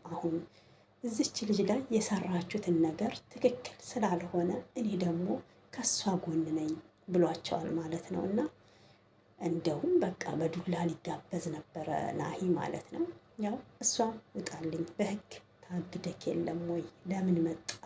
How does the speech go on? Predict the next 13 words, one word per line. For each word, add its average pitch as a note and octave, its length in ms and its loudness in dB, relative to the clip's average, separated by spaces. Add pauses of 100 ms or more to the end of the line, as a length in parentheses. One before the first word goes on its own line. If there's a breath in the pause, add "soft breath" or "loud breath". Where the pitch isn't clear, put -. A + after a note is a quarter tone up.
(440)
ብላ F3 260 -2
ስትለው - 520 -2
"እንዴ F3 240 -2 (500 loud breath)
አንቺ G#3 280 4 (100)
ምን F3+ 180 6
እያረግሽ E3 600 -4
ነው? F3 160 -4 (460 soft breath)
እኔን A#3+ 240 4
ያስወጣሽ - 540 0 (120)
ነካ F#3 260 -6 (420)
ወንድ G#3 400 8
ለማምጣት E3 800 0
ነው። D#3+ 160 0